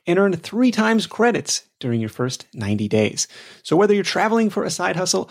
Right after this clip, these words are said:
or a main hustle, join for free at hertz dot com slash business rewards. Applies to base rate, taxes, fees, and options excluded.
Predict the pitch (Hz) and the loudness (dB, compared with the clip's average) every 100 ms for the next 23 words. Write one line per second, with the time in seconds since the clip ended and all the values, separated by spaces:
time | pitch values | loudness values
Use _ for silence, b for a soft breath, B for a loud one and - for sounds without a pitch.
0 | B - 240 247 240 277 175 120 - 131 | B 2 4 4 4 2 2 -2 -4 -6
1 | 135 _ - 135 190 208 - 196 - 117 | -10 _ -6 0 2 2 0 -2 2 0
2 | - 131 - - 208 208 - - 139 165 | 0 -6 -6 0 0 0 -8 -4 -2 -2
3 | 160 143 135 151 - 123 110 - - 120 | -2 -2 -2 -4 -6 -2 -2 -4 -6 0
4 | 147 156 151 - - 139 117 117 - - | 2 2 -2 -6 -2 2 2 0 -2 -8
5 | - B B B _ 110 131 123 117 - | -8 B B B _ -4 0 0 0 -4
6 | 110 127 139 - - 123 160 - - 143 | -2 0 2 0 0 0 0 -2 -6 -4
7 | 127 - 110 - 135 139 - 131 - 135 | -4 -4 -4 0 2 0 -2 -10 -8 -8
8 | - 127 113 - - - 196 202 202 | -4 -6 -6 -8 -8 -2 2 2 2